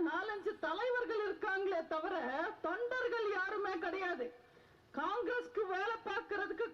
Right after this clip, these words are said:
காங்கிரஸ்லயே யாரும் கிடையாது. இவங்க திருட்டு தி மு கவை நம்பி களத்துல இறங்குறாங்க. தமிழ்நாட்டுல காங்கிரஸ்ன்ற ஒரு விஷயம் காணாம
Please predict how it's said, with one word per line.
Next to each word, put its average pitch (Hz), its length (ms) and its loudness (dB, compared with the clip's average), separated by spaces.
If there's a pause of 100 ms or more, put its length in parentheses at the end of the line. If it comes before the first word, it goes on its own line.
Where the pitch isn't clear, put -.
காங்கிரஸ்லயே 480 840 0
யாரும் 403 400 0
கிடையாது. 339 540 0 (760)
இவங்க 440 300 0 (380)
திருட்டு 466 360 0 (100)
தி 427 140 0 (100)
மு 415 100 0 (100)
கவை 359 320 2
நம்பி 349 320 2 (120)
களத்துல 359 420 0 (100)
இறங்குறாங்க. 302 500 -2 (600)
தமிழ்நாட்டுல 392 760 0 (200)
காங்கிரஸ்ன்ற 403 720 0 (120)
ஒரு 370 120 2
விஷயம் 349 460 2 (100)
காணாம 403 500 0